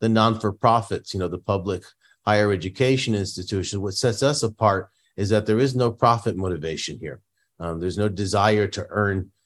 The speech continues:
uh, revenue from the individuals who are enrolling in our classes 'cause the state subsidizes these enrollments.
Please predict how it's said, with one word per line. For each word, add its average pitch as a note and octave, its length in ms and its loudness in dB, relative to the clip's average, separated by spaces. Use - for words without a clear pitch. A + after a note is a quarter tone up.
uh, F2+ 140 -2
revenue G2 580 0
from F#2 220 -4
the F2 120 -6
individuals F#2 680 -2
who F#2+ 100 -2
are F2+ 100 0
enrolling F2+ 420 0
in E2 100 -4
our D#2+ 140 -6
classes D#2+ 460 -4
'cause E2+ 200 -8
the E2 60 -8
state - 300 -4
subsidizes D#2+ 840 -4
these D#2+ 200 -10
enrollments. D#2+ 640 -8